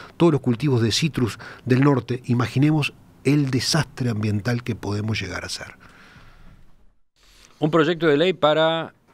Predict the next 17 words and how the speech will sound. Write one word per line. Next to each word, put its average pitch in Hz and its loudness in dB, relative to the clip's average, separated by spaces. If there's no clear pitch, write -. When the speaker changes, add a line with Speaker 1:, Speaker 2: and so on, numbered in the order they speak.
Speaker 2:
lisa 185 0
y 139 4
llanamente, 156 2
prohibir 160 2
el 117 -2
fracking 143 0
en 139 2
Uruguay. 92 0
Ese 127 -2
es 120 -4
el 117 0
paso 147 2
que 113 0
han 117 0
dado 120 2
los 107 -2
diputados 113 0